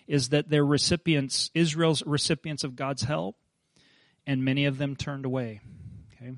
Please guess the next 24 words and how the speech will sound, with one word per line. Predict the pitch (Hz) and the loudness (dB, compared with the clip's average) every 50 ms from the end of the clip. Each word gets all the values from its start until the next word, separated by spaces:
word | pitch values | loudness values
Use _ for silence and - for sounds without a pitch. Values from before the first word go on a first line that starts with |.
| 127 - - - - _ _ _ _ - - - | -16 -18 -20 -20 -20 _ _ _ _ -18 -16 -14
That's | 131 123 - - - | -12 -8 -6 -6 -6
the | - 123 | -6 -8
principle | 117 - - 135 123 - - - - 123 113 | -8 -6 -4 -4 -4 -4 -6 -6 -6 -8 -8
there. | 113 123 120 113 113 107 - _ - - - _ _ | -6 -6 -6 -6 -8 -12 -16 _ -20 -20 -20 _ _
Verses | - 151 147 - 156 135 | 0 2 2 4 2 2
six | - - 170 - - - | 2 2 2 0 0 0
through | - 156 135 | 0 0 0
ten | - - 175 170 170 175 180 185 170 - - - _ - - - _ _ | 2 2 2 4 4 4 2 0 -4 -8 -12 -20 _ -20 -20 -20 _ _
show | - - 175 170 165 | -2 2 6 6 6
us | 156 - - | 6 6 4
that | 151 139 - | 0 -2 -2
these | 175 160 - | 0 0 0
stories | - - - 160 160 151 143 | 0 0 2 2 2 2 0
command | - - 147 151 151 156 156 156 135 123 | 0 -2 -2 0 2 2 2 2 0 -2
us. | 113 110 110 - | -2 -2 -2 -4
The | - - | -4 -4
first | - - 156 143 - - - _ | -4 -2 0 0 -2 -4 -8 _
one | - 202 147 143 139 | -10 -6 -4 -2 0
was | 135 127 110 113 | 0 -2 -2 -2
that | 135 - - | -6 -6 -6
these | 143 139 131 - | -4 -2 -2 -2
stories | - - 147 135 135 131 120 - - - - _ _ _ | -2 -2 -2 -2 -2 0 -2 -2 -4 -8 -16 _ _ _
inform | - 143 131 120 - - 165 165 180 175 147 | -6 -6 -6 -6 -8 -6 -2 0 0 2 2
us, | 127 127 127 127 - - | 2 0 0 -2 -4 -6